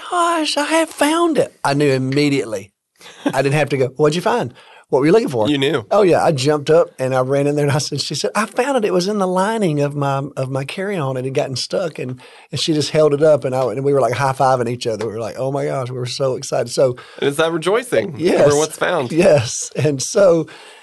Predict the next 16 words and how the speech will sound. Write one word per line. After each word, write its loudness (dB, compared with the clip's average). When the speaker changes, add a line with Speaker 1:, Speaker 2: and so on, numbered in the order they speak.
Speaker 1:
if 2
we're 6
that 4
excited 2
about 4
a, -8
a -2
piece 0
of -6
jewelry, 2
and 4
if 2
we 4
have 2
spent -2
time 0